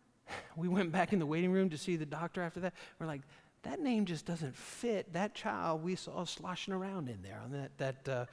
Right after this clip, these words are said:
that little sonogram." So I said, "Well, let's just think, let's just pray about it." I came out days later, I'm studying,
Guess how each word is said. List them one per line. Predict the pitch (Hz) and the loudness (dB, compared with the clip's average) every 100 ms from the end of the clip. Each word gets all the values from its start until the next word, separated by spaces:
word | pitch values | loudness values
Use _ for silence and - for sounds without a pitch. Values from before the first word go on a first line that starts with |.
| - - - | -12 -14 -4
that | 135 143 | -4 0
little | 151 139 | 0 0
sonogram." | 185 202 127 104 - - - _ - _ _ _ _ _ _ _ _ - | 0 2 0 -4 -10 -16 -20 _ -20 _ _ _ _ _ _ _ _ -10
So | 170 | -4
I | 165 | 0
said, | 165 | 0
"Well, | 160 | 2
let's | 185 233 254 | 2 2 0
just | - | 0
think, | 196 185 | 2 2
let's | 165 - | 2 -2
just | 185 | -4
pray | - 170 | -4 -2
about | 143 120 110 | 0 -2 -4
it." | - - _ _ _ - | -8 -20 _ _ _ -6
I | |
came | 165 196 196 | 2 4 4
out | 190 - - - _ _ _ | 2 -2 -20 -20 _ _ _
days | 170 170 175 | 2 2 4
later, | 175 170 | 2 4
I'm | 160 | 2
studying, | 151 175 175 170 175 | 0 0 2 2 0